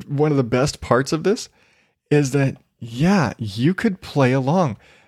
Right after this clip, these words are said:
This needs to be a board game. This needs to be a thing that exists that you can buy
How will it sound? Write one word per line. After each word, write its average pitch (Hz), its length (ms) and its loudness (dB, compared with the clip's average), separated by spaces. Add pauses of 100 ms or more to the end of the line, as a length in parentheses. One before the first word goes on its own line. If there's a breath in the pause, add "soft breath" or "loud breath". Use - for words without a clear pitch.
(100 soft breath)
This 117 560 -2
needs 160 420 2
to 170 160 0
be 147 300 2
a 135 160 2
board 143 320 2
game. 113 260 0
This 127 180 0
needs 175 200 -2
to 143 100 -2
be 139 160 2
a 117 60 0
thing 135 320 0
that 127 100 4
exists 117 440 -2
that 147 120 -4
you 143 140 2
can 123 240 -2
buy 117 420 0